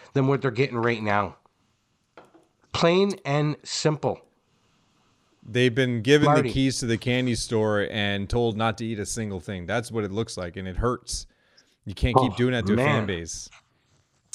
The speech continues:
Speaker 2: And, uh, and that's pretty impressive about J T Miller. I did not know that.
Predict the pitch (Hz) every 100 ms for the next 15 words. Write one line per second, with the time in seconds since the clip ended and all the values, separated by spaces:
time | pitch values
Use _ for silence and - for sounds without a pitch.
0 | - 170 113 107 104 101 101 98 101 120
1 | 113 117 - 147 165 147 117 120 117 120
2 | 98 104 95 107 101 110 95 110 120 95
3 | 101 95 98 101 101 117 139 -